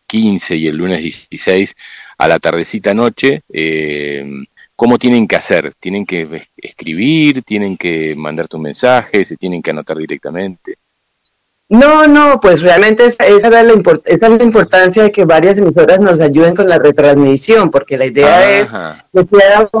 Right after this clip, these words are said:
Speaker 2: sí, es un festival abierto que, que si se conectan, por ejemplo, con Ciudad Radio, que es de México, Verde Viva Radio, que es de Colombia,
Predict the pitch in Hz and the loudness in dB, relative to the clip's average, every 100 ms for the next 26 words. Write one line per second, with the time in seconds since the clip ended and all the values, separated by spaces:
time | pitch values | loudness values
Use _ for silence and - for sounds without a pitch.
0 | 214 - 247 196 214 220 233 233 180 165 | -8 -4 2 2 2 0 0 4 4 4
1 | 185 202 214 208 202 220 214 190 160 _ | 4 4 4 4 0 -2 0 0 0 _
2 | _ _ _ _ _ _ _ _ 156 - | _ _ _ _ _ _ _ _ -10 -10
3 | - 165 175 - 156 165 - - 202 175 | -4 -2 0 0 0 0 -2 -2 0 0
4 | 165 165 202 196 185 156 - - - - | 0 0 -2 2 0 0 -6 -20 -20 -4
5 | 175 160 156 156 196 190 180 185 185 170 | 2 4 4 4 2 4 4 2 0 -6
6 | 165 175 175 170 180 170 151 147 127 143 | -6 -6 -4 -6 -6 -2 -2 -2 -2 0
7 | 170 170 185 180 180 175 170 151 170 160 | 0 2 0 0 -2 -6 -6 -4 -4 -2
8 | 156 160 165 165 175 | 0 0 0 -2 -6